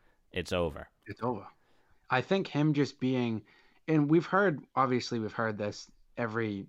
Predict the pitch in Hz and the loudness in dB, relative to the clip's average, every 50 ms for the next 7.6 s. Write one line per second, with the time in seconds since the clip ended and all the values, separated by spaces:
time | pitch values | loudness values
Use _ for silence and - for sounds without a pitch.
0 | _ _ _ _ _ - - 120 113 110 104 139 135 - - 175 170 170 - - | _ _ _ _ _ -8 -6 -4 -4 0 2 2 2 4 4 2 4 4 4 4
1 | 151 101 101 151 143 143 135 131 120 110 123 123 117 110 101 - - - 113 107 | 2 4 4 4 4 6 6 6 6 6 6 6 6 2 2 0 0 2 4 4
2 | 104 95 90 85 82 82 69 90 87 90 - 76 95 92 85 82 98 98 95 92 | 4 4 2 0 -2 -4 -2 -2 -2 -2 -2 -2 -4 -4 -2 0 2 2 4 4
3 | 87 90 87 - _ _ _ - 110 104 95 - 92 85 85 85 82 95 95 98 | 2 -2 -4 -8 _ _ _ -4 -4 -4 -2 -2 -2 -4 -4 -2 -2 0 0 0
4 | 101 104 110 113 110 - - 92 92 90 87 90 87 85 - - _ _ _ _ | 0 2 2 2 0 0 0 -2 -2 0 0 -2 -2 -2 -6 -10 _ _ _ _
5 | _ _ 110 101 - 127 117 - 131 127 123 120 123 120 113 - - - 113 107 | _ _ -4 -2 0 -2 0 2 2 2 4 4 2 0 0 -2 -4 -4 -4 -4
6 | - - - 92 90 - - - - - _ _ _ _ _ _ _ _ _ _ | -2 -2 -2 -2 -2 -4 -10 -18 -18 -18 _ _ _ _ _ _ _ _ _ _
7 | _ _ - - - _ - 113 104 101 90 | _ _ -20 -20 -20 _ -4 -2 -2 -2 -2